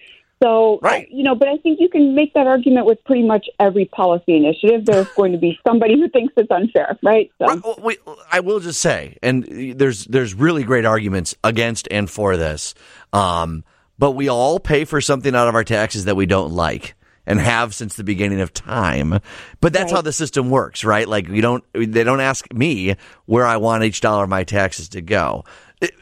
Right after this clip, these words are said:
Speaker 2: I'm, I'm not saying that it's, that,
Speaker 1: Exactly.
Speaker 2: I'm not saying it's
Speaker 1: But
Speaker 2: wrong to, that, that we can still debate it. It's a great debate to have. But at the end of the day, we're never gonna satisfy everybody about what their, where their taxes are going.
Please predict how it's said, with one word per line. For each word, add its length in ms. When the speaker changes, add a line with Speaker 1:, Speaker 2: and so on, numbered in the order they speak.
Speaker 2:
I'm, 160
I'm 160
not 160
saying 240
that 100
it's, 420
that, 220
Speaker 1:
Exactly. 420
Speaker 2:
I'm 80
not 160
saying 160
it's 100
Speaker 1:
But 80
Speaker 2:
wrong 500
to, 120
that, 280
that 340
we 180
can 100
still 180
debate 300
it. 40
It's 200
a 40
great 240
debate 280
to 80
have. 400
But 100
at 80
the 80
end 100
of 60
the 60
day, 40
we're 120
never 160
gonna 140
satisfy 440
everybody 560
about 300
what 140
their, 160
where 140
their 120
taxes 340
are 80
going. 380